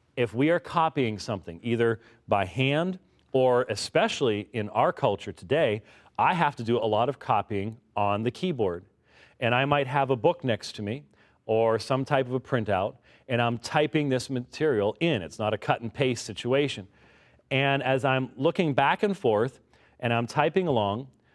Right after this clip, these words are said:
if I am familiar with the kind of text that I am copying, which the scribes would be in regards to biblical text, it is very easy for me to start filling in, and most of the time I'm right, because I'm,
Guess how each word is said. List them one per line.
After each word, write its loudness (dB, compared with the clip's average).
if 2
I 4
am 2
familiar 4
with 0
the 0
kind -2
of 0
text -4
that 2
I 2
am 0
copying, -2
which -2
the -6
scribes 0
would 0
be -2
in -4
regards -2
to -16
biblical -2
text, -18
it 2
is 2
very 2
easy 0
for -2
me -2
to -2
start 2
filling 2
in, 2
and 4
most 4
of 0
the -6
time 2
I'm 2
right, 2
because 0
I'm, -2